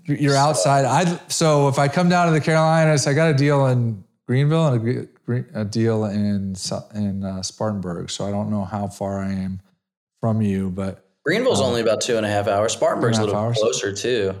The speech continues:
Speaker 2: Yeah.
Speaker 1: So we could, uh, play some golf. I'd, I'd love to get out there.
Speaker 2: Oh man, I live on these two beautiful Tom Fazio private courses. They're amazing.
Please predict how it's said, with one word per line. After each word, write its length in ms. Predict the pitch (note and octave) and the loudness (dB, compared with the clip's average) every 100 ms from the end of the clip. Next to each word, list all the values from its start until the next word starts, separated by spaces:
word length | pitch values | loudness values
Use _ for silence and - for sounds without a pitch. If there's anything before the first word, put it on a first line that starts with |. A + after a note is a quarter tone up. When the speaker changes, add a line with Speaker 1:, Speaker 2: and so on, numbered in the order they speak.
| - - | -8 -4
Speaker 2:
Yeah. 200 | A#2 - - - | -2 -4 -10 -6
Speaker 1:
So 460 | - F3+ F3 D#3 | 0 2 4 4
we 180 | D3+ D#3+ | 4 2
could, 280 | D#3+ F3+ D#3 | 2 2 2
uh, 320 | E3 D#3+ D#3+ | 4 4 2
play 240 | D3+ F#3 F#3 | 0 0 0
some 200 | - E3 | 2 2
golf. 340 | D#3 G#3+ G3 | 4 2 2
I'd, 260 | D3+ D#3 C#3+ | 2 2 2
I'd 480 | B2+ C#3 - C#3+ | 2 0 -2 -4
love 160 | C#3+ E3+ | 0 2
to 60 | D#3+ | 2
get 160 | B2+ | 0
out 240 | A2+ G#2 G#2 | 0 -2 -4
there. 260 | G2 F#2+ - _ _ - | -6 -8 -12 _ _ -6
Speaker 2:
Oh 100 | G2 | -2
man, 240 | F#2+ G#2 F#2 | 0 0 -2
I 120 | G#2 | -2
live 200 | A2+ A#2 | -2 0
on 120 | A#2 | -2
these 160 | A2 G2+ | -2 -4
two 320 | - C3 B2+ | -4 -2 -2
beautiful 500 | A2+ A#2+ A#2 A#2 A#2 | 0 -2 -2 -2 -2
Tom 280 | A2 A2+ A2 | -2 -2 -2
Fazio 440 | G#2+ A2+ A2 G#2+ | 0 0 0 -2
private 380 | G#2+ A2 G#2+ G#2 | 0 0 0 -2
courses. 560 | - G#2+ G#2+ G#2+ G#2+ G2+ | -4 -2 -2 -2 -4 -2
They're 140 | F#2+ | -4
amazing. 680 | F2+ F#2+ G2+ G2 G#2 G2 G2 | -4 -2 -2 -2 -2 -4 -6